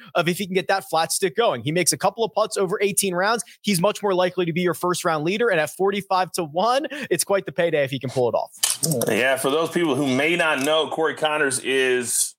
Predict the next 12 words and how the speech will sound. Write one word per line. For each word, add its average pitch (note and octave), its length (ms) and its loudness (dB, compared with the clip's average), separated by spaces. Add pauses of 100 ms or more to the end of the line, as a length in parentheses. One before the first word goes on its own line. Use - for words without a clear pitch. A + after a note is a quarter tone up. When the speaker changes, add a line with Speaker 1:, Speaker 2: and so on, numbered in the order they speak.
Speaker 2:
widely E3 500 0
regarded B2 440 0
as A#2+ 100 -2
one C3+ 160 0
of B2+ 80 -2
the A2+ 120 -8
top D3 280 -2
ten D#3 160 0
or C#3+ 60 -2
fifteen D3+ 460 0 (320)
iron D#3+ 320 0
players B2+ 500 0